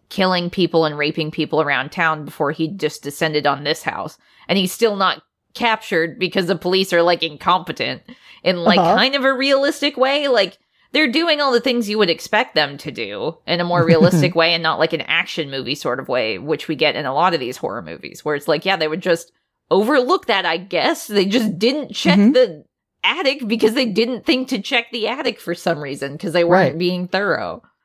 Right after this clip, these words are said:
Speaker 1: And they ne-, it never would have occurred to them, even though when they are like, "Oh, the call's coming from inside the house, okay." And then they just latch on to the most obvious suspect, which is Peter.
Speaker 2: Which
Speaker 1: Even
Speaker 2: is,
Speaker 1: though,
Speaker 2: like
Speaker 1: like, Jess says he couldn't have been calling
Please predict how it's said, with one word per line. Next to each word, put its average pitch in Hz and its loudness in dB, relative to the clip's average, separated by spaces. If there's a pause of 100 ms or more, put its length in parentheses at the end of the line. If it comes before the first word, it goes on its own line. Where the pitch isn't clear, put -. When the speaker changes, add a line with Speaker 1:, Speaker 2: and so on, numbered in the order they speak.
(140)
Speaker 1:
And 196 2
they 202 4
ne-, 185 2
it 185 2
never 170 2
would 170 4
have 165 -4
occurred 202 0
to 208 -6
them, 127 -2
even 226 0
though 285 4
when 226 0
they 226 2
are 190 2
like, 185 2
"Oh, 165 4 (200)
the 185 -6
call's 190 2
coming 190 0
from - -6
inside 165 0
the 143 -2
house, 143 -2
okay." - 0 (200)
And 214 2
then 214 2
they 220 0
just 208 -2
latch 202 0
on 185 -2
to 185 -4
the 180 -2
most 185 0
obvious 175 0
suspect, 175 -2
which 147 -10
is 143 -14
Peter. - -10 (420)
Speaker 2:
Which 226 4
Speaker 1:
Even 233 6
Speaker 2:
is, 349 4
Speaker 1:
though, - 4
Speaker 2:
like 233 4
Speaker 1:
like, 202 -6
Jess 254 0
says 240 0 (220)
he 277 0
couldn't 294 0
have 240 0
been 247 0
calling 220 2